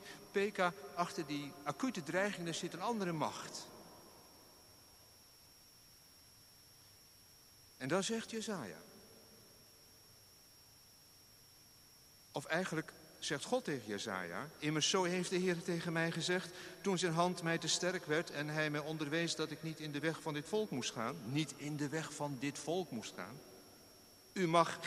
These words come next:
geen complot noemen, alles wat dit volk een complot noemt." Samenzwering staat er, hetzelfde woord, complot.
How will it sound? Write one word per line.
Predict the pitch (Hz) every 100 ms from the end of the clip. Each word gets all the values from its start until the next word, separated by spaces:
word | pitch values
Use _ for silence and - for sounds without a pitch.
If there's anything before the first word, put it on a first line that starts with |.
| -
geen | 208 254 262
complot | - 220 208 208 208 -
noemen, | 175 175 170 208 - - - - - -
alles | 202 226 190
wat | 185 180
dit | 175
volk | - 233 226 160
een | 135
complot | - 123 123 113 110
noemt." | 90 82 - - - -
Samenzwering | - 156 151 147 - 117 98 -
staat | 98 85 -
er, |
hetzelfde | 92 135 131 123
woord, | 110 -
complot. | 113 - 123